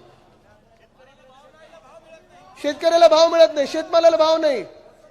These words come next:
नैसर्गिक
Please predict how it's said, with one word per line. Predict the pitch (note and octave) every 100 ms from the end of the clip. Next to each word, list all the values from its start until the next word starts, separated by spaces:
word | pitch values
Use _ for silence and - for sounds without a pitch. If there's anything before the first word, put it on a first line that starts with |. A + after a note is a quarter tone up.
| - - _ _ - E4+ _ - _ - _ - - - _ _ -
नैसर्गिक | B3+ D4+ F4 E4+ D4